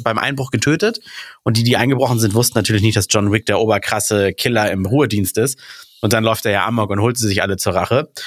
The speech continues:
So ähnlich ist es auch so ein bisschen wie bei Nobody, aber f-, ich fand ihn geiler.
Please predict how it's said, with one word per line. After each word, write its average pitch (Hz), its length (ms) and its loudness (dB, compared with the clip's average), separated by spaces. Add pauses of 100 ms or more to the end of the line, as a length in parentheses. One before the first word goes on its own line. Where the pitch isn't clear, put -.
(180)
So 123 100 0
ähnlich 165 400 2
ist 156 80 2
es 151 140 0
auch 131 100 0
so 139 80 2
ein 131 60 2
bisschen 139 180 0
wie 139 60 2
bei 127 120 2
Nobody, 127 600 0
aber 139 300 2
f-, - 380 -10
ich 156 220 -2
fand 147 320 -4
ihn 123 120 -4
geiler. 101 340 0